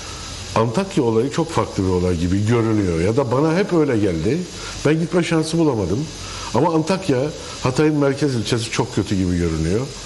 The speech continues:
Adıyaman ve Maraş'ta da vefat sayıları çok oradaki gibi. Biz de,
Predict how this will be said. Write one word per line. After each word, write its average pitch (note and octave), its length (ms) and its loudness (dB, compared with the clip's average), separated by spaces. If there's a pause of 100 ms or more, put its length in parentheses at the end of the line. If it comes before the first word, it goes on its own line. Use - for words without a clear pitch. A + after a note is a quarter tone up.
(580)
Adıyaman E3 520 2
ve D3+ 140 4 (160)
Maraş'ta C3+ 480 0
da D3+ 160 2
vefat C#3+ 280 0
sayıları G2+ 400 0
çok A2 180 0 (160)
oradaki G2+ 420 0
gibi. F#2+ 260 0 (580)
Biz E3+ 300 0
de, F#3 240 0